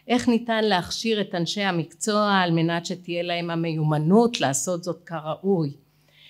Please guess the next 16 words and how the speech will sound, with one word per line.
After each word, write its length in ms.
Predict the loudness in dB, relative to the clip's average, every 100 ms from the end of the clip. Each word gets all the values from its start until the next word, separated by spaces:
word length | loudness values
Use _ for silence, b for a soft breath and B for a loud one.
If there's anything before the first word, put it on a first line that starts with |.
| b -12
אחד 280 | 0 2 4
הנושאים 680 | 4 2 0 -2 0 0 -2
שאנחנו 420 | -2 -2 -2 -2
יודעים 400 | -2 -2 0 0
שהם 220 | 2 0 0
מרכזיים 720 | -2 -2 0 0 2 2 2
בתהליך 580 | 0 -4 -4 -4 -6 -6
כזה, 520 | -8 -8 -8 -2 -2 -2 B B B
זה 180 | -6 0
להכשיר 600 | 2 0 0 2 2 2
את 140 | 2 4
הילדים 840 | 4 2 0 0 4 6 6 2 -6 B B B -2
וגם 440 | 0 2 4 4
את 140 | 4
המשפחות 960 | 0 0 -2 -4 -6 0 4 6 6 4 -4 B B 0
לסנגר 800 | 2 2 2 2 2 2 2